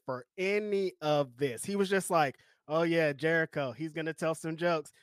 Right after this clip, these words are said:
The fans start chanting for you." Like, he was, like, so disinterested. And that's how I was too. What is going on here, Denise? This is Kenny Omega. We're about to have our,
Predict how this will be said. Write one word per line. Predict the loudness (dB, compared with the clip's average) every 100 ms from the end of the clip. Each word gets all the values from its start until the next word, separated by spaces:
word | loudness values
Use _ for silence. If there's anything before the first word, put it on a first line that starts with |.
| _
The | -8
fans | 2 4 4 2
start | 2 2 2
chanting | 2 0 0
for | 0
you." | -2
Like, | -4 -4
he | -4
was, | 0
like, | -2 -2
so | -2 0 0
disinterested. | -2 -4 -4 -6 -8 -12 -12 _ _
And | -6 -2
that's | 2 2 0
how | 0 2 4
I | 4 2
was | -2 -4 -4 -8
too. | -10 -12 -12 _ _ _ -12
What | -8 -4 -6 -8 -18 _ -10
is | -6 -4 -4 -6 -10 -6
going | -4 -2 -6 -8
on | -8 -4 -4 -6
here, | -10 -14 -16 -18 _ _ -14
Denise? | -8 -8 -8 0
This | 2 4
is | 0 0 -8 _ _
Kenny | 0 2 2 0 4
Omega. | 4 4 0 0 -6 -8
We're | -8 6 6
about | 8 4 2
to | 0
have | 2 2 2
our, | 2 2 0